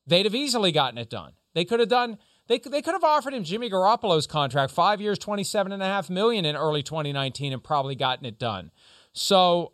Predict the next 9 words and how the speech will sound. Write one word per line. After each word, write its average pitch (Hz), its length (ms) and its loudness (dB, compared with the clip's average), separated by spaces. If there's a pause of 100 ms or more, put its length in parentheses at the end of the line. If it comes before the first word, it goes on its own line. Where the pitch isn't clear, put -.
um, 165 400 4 (320)
yeah, 175 320 4 (200)
they, 165 220 2
their 180 240 2
delay 175 600 2
cost 170 460 -2
them 147 200 -4
a 135 80 -6
ton 165 460 -4